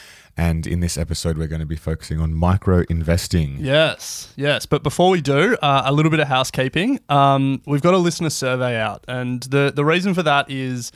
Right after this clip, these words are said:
Speaker 2: um, we get some, some stats from, uh, you know, Spotify and Apple, but not a lot. And,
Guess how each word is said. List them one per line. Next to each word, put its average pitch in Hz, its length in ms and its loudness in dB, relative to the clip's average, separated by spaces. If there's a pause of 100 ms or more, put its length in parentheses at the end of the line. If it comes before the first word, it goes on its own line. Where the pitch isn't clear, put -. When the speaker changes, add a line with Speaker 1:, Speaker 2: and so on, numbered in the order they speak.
(340)
Speaker 2:
um, 127 380 0
we 160 100 2
get 202 160 0
some, 170 440 0
some 160 260 0
stats 147 360 -2
from, 127 600 -2
uh, 120 500 -2 (300)
you 139 120 -6
know, 123 60 -8
Spotify 143 460 -2
and 127 80 -2
Apple, 131 220 -4
but 151 120 -4
not 170 160 2
a 143 40 2
lot. 120 280 -2
And, 123 340 -6